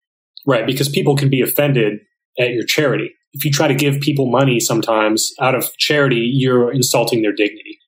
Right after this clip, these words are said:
And that kind of thing, the prince has a very hard time dealing with because society doesn't always obey the rules of just be good all the time. People can despise you for your goodness,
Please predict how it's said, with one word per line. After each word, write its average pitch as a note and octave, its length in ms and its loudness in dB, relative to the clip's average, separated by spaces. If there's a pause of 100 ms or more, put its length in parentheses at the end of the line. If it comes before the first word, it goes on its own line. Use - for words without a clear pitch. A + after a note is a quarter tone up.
And C#3 120 0
that C#3 180 0
kind D3 160 2
of C#3 100 -2
thing, A#2+ 400 2
the - 80 -6 (100)
prince C3+ 280 0
has C#3+ 120 -2
a G#2 60 -2
very A2 200 2
hard G#2+ 200 0
time G#2+ 200 -2
dealing G#2+ 340 -2
with - 140 -12 (520)
because A2+ 720 -2
society B2+ 840 0
doesn't C3+ 260 0
always B2+ 240 2
obey A#2+ 300 0
the A2+ 80 -2
rules A2+ 720 2
of G#2+ 340 0 (340)
just B2+ 240 -2
be A#2+ 140 -2
good B2+ 260 2
all A#2+ 240 2
the B2 100 2
time. A#2+ 580 0
People C3+ 340 0
can B2 420 -2
despise C3+ 540 0
you G#2 180 0
for B2+ 100 0
your A#2 160 2
goodness, - 640 -2